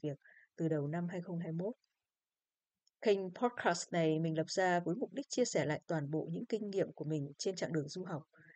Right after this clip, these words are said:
bắt đầu từ những ngày nhen nhóm ý định qua Mỹ theo đuổi con đường học vấn, cho tới những ngày vật lộn tìm việc và mưu sinh nơi xứ người.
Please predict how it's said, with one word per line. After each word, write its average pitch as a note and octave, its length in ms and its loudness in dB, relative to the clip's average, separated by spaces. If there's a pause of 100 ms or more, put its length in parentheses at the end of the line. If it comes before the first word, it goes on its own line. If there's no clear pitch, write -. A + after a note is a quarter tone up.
(280)
bắt C#4+ 160 4
đầu D#3+ 300 6
từ D3+ 80 2
những D3 240 -2
ngày D#3 300 2
nhen F#3+ 260 0
nhóm E3 300 -2
ý F3 140 -4
định G#3+ 140 -4
qua F3 180 -4
Mỹ F3+ 280 -4
theo A3+ 120 -2
đuổi F3 240 0
con F#3+ 100 -4
đường D#3+ 140 -2
học D3 200 -8
vấn, D#3+ 220 -2 (360)
cho G#3+ 120 4
tới E3 200 2
những G#3 260 0
ngày D#3 300 2
vật D3+ 160 -2
lộn D#3 320 0
tìm D3+ 240 0
việc D#3 160 2 (100)
và D3+ 240 0
mưu F3 140 0
sinh F3 320 0
nơi E3+ 160 2
xứ D#3+ 180 -2
người. E3 340 0